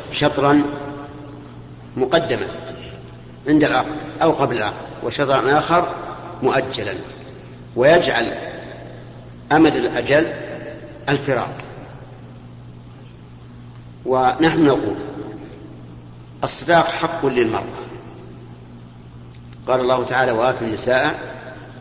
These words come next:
ها، صدقاتهن نحلة". إن شاءت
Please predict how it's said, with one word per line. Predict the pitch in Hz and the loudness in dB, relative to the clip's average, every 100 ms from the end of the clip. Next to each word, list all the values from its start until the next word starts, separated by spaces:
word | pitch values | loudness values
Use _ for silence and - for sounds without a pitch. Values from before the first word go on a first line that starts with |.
| - - - - - - - - 147 - | -16 -16 -16 -16 -14 -14 -16 -12 -12 -6
ها، | 117 139 - - - - - - - | -2 -2 -2 -12 -14 -16 -16 -16 -8
صدقاتهن | - 120 127 135 135 139 117 123 131 113 | -4 0 0 4 4 4 2 0 2 2
نحلة". | 117 - - - - - - - - - - - - - - - - - | 0 -4 -10 -14 -14 -16 -16 -16 -16 -16 -16 -18 -18 -18 -18 -18 -18 2
إن | 143 | 2
شاءت | - 165 170 160 165 | 6 6 8 6 4